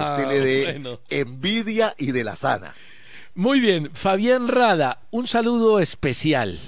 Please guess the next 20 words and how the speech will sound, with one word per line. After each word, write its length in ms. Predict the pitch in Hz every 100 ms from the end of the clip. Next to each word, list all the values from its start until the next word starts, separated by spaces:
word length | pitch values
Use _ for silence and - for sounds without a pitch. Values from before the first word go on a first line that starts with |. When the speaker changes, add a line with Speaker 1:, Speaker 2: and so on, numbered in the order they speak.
| -
Speaker 2:
Les 200 | 139 139
escribo 340 | 147 175 185 175
por 200 | 160 107
primera 400 | 139 147 165 170
vez, 300 | 170 151 120
ojalá 300 | 110 120 135
tenga 260 | 147 139 131
suerte. 540 | 156 151 139 107 82 - - - - -
Me 120 | 151
gustaría 360 | 165 170 180 214
que 120 | 202
nos 180 | 180 -
ilustraran 680 | 139 127 - 180 151 131 143
y 100 | 135
nos 160 | 123 123
aclararan 500 | 113 113 131 165 170
a 80 | 175
nosotros, 560 | 175 147 165 - 117
los 180 | 127 165
oyentes, 600 | 170 175 143 120 131 -